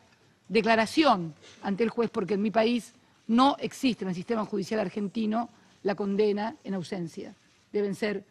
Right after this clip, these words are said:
interrogados, deben ser juzgados, hace a la vigencia de la Constitución y de los derechos fundamentales. A partir de la firma de ese convenio, tanto dentro de mi país,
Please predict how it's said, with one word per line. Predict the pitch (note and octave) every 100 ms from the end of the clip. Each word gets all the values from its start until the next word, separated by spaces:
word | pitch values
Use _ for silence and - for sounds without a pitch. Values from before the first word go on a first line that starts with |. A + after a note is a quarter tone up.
| _ _ _
interrogados, | F3 - G3+ C4+ D#4+ D#4+ A#3
deben | G3+ F#3+
ser | G3+
juzgados, | F3+ G#3 C4 D#4 D#4 D#4 - _ _ _ _
hace | - G#3+ A#3+ A#3 - _ _ _
a | -
la | G3+
vigencia | F#3+ - G#3+ G#3+ A#3
de | G3
la | F#3+
Constitución | F3 G#3 E3+ - G#3+ A3+
y | -
de | F#3+
los | F3+
derechos | F3+ F#3+ A3 F3+
fundamentales. | F#3 F3 E3+ - - G#3+ G#3+ - _ _ _ _ _ - _ _ _ _ - - -
A | -
partir | C4 A3+ D#4+ E4+
de |
la | D#4+ C4+
firma | C#4+ C#4+ C#4
de | B3
ese | - A3+
convenio, | A#3 A3 C4 C4 C#4 D4 - _ _ _ _ - _ _ -
tanto | D4 E4 F4
dentro | C#4+ C#4 C4+
de | B3+
mi | A3+
país, | G3+ G#3+ A3+ B3 -